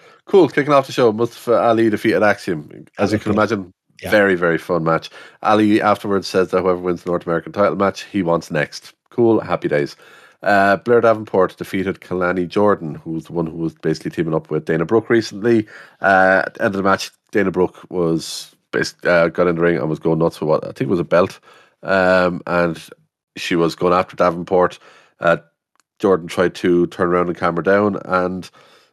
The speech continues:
Speaker 1: uh, they, it, for a second, it looked like, uh, Dana was going to lay out Kalani Jordan with a slap of the belt, which would have been awkward.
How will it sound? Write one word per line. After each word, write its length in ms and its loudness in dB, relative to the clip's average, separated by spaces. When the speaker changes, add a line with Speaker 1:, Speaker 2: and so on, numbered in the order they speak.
Speaker 1:
uh, 440 4
they, 840 2
it, 160 2
for 120 0
a 60 0
second, 280 0
it 40 -2
looked 220 -2
like, 240 0
uh, 260 4
Dana 320 0
was 180 -2
going 180 0
to 160 -4
lay 200 2
out 180 -2
Kalani 280 -2
Jordan 280 2
with 80 0
a 40 -4
slap 220 0
of 60 -20
the 40 -8
belt, 220 -2
which 240 -12
would 140 -10
have 80 -10
been 100 -8
awkward. 340 -6